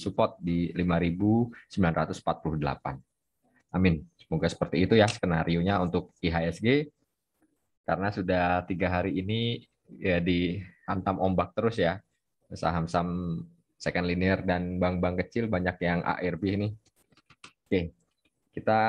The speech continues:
di video ini kita akan bahas ya beberapa saham yang akan kita analisa dari request teman-teman di grup Telegram Magic Traders dan dari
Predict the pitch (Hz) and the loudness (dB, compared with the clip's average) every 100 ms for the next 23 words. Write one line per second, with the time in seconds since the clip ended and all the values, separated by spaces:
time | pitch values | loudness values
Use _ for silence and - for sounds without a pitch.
0 | 113 113 113 110 - _ _ _ _ _ | 4 4 2 0 -6 _ _ _ _ _
1 | _ _ _ _ _ _ _ _ - 101 | _ _ _ _ _ _ _ _ 0 2
2 | 101 104 104 101 107 123 117 - 101 104 | 2 2 2 2 4 0 0 0 0 0
3 | 101 95 104 110 98 95 87 87 87 87 | 2 2 2 0 -2 -2 0 0 0 0
4 | 85 85 98 98 98 98 92 92 82 85 | -2 -2 -2 -2 -2 -4 -2 0 -2 -2
5 | 85 85 85 85 87 87 85 - 107 95 | -4 -2 0 0 0 0 -2 0 2 2
6 | 87 87 87 87 87 - - 90 95 87 | 0 0 0 0 0 -2 -4 -2 0 0
7 | - 92 87 87 87 87 87 82 82 95 | 0 -2 0 0 2 0 0 0 0 -2
8 | - 82 85 85 85 82 90 - 90 87 | 0 0 0 0 -2 -2 -4 0 0 2
9 | 117 127 - 90 82 85 82 82 80 80 | 2 2 0 -2 -2 -2 -2 -2 -2 -2
10 | 95 95 92 95 92 | 0 2 2 2 2